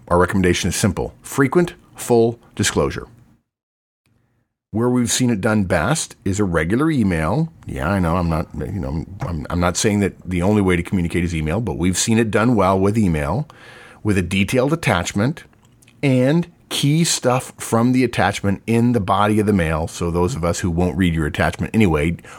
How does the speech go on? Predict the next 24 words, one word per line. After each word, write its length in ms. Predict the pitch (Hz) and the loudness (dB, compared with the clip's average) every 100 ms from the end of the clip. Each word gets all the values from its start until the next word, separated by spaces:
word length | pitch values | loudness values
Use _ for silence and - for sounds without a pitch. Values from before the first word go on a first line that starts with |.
| - | -4
won't 340 | 98 98 101 | 0 2 0
say, 520 | - - 92 80 85 - | -4 0 0 2 -2 -6
"I 120 | - 90 | -4 -2
didn't 260 | 90 80 | 0 -2
get 200 | 76 92 76 | 0 0 0
it," 240 | 71 - - | -4 -8 -8
or, 360 | 80 76 76 - | -4 -2 -4 -4
"I 100 | 78 | -4
didn't 240 | 78 80 73 | -2 -2 -4
see 260 | - 107 | -4 -2
it." 260 | 62 64 - - - - - - | -2 -6 -12 -20 -20 -20 -14 -2
You 100 | 92 | 2
won't 140 | 90 | 2
embarrass 400 | 76 82 78 - | 4 4 2 0
us. 280 | 52 90 - - - - - - - | -8 -8 -14 -20 -20 -20 -20 -18 -4
Um, 440 | 87 82 76 76 - _ _ - - | 0 0 -2 -6 -10 _ _ -20 -10
key 180 | - 147 | -2 -2
stuff 300 | - 131 82 | 0 -2 0
in 120 | 120 | 0
the 60 | 135 | 2
body, 460 | 95 85 85 113 _ | 0 0 -4 -6 _
showing 440 | - - 92 101 127 | -8 -2 0 2 2
your 80 | |
progress, 760 | 147 - 123 92 87 90 110 | 0 0 0 2 0 -2 -2